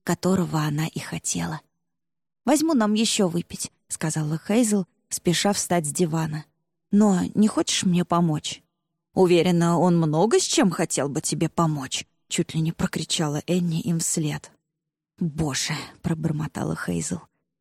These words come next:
«Наверно, придётся взять Энни газированную воду». Но рассмеялся. Он легонько толкнул её в руку и, наклонившись, прошептал на ухо:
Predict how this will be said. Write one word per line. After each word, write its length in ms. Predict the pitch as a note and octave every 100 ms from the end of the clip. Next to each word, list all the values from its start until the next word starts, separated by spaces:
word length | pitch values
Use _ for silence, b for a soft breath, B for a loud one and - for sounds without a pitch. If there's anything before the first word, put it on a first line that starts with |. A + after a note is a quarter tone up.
| -
«Наверно, 380 | F#3 E3+ D#3 D#3+
придётся 500 | - E3 D#3 - D#3+
взять 300 | C#3+ D#3+ -
Энни 260 | F3+ G3 F#3+
газированную 720 | D#3 D#3+ E3 D#3 D#3+ D#3+ F3+
воду». 440 | D#3+ D3 C3+ D3 - _ _ _ _ _ _ _ _
Но 320 | E3+ F#3 F3+
рассмеялся. 840 | D#3+ - F#3 F3+ E3 D3 - - E3+ _ _ _ _
Он 180 | - E3
легонько 500 | D#3+ D3+ F3+ E3 F3+
толкнул 560 | - E3+ - F3 E3 D#3+
её 220 | D3+ E3
в 100 | D#3
руку 340 | B3+ - F3+ - _ _
и, 80 | F#3
наклонившись, 760 | F#3 - F3+ F#3+ A#3 - F3+
прошептал 600 | - F#3 D#3+ E3+ - F#3
на 280 | F3+ E3+ D#3+
ухо: 280 | D3 -